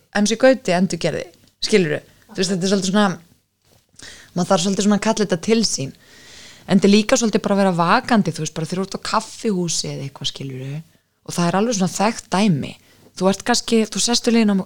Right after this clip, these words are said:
einhverjum á kaffihús eða á barnum eða einhvers staðar, þú veist, á biðstofu hjá lækni, bara whatever the situation. Og manneskjan við hliðina á þér gæti bara verið næsti fjárfestir í nýja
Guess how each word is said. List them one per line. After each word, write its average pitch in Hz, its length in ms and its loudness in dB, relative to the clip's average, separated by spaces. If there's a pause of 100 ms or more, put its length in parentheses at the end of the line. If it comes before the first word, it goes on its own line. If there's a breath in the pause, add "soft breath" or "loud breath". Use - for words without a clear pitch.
einhverjum 185 320 0
á 170 120 -6
kaffihús 135 560 -6 (580 soft breath)
eða 196 320 4 (500 soft breath)
á - 80 2 (260)
barnum 139 800 -2
eða 175 300 0 (140)
einhvers 202 280 -2
staðar, 190 160 0
þú 175 80 0
veist, 180 120 -2
á 170 160 -4
biðstofu 202 600 2
hjá 185 80 0
lækni, 180 720 -4
bara 151 180 -2 (300)
whatever 175 580 -2
the 139 140 -4
situation. - 640 -4 (840)
Og 190 200 4 (460 soft breath)
manneskjan 202 340 6
við 214 80 6
hliðina 170 160 4
á 143 80 -2
þér - 100 -8 (240)
gæti 202 300 2
bara 165 160 0
verið 180 160 2
næsti 175 240 0
fjárfestir - 640 -4 (440 soft breath)
í 196 120 4
nýja 185 180 4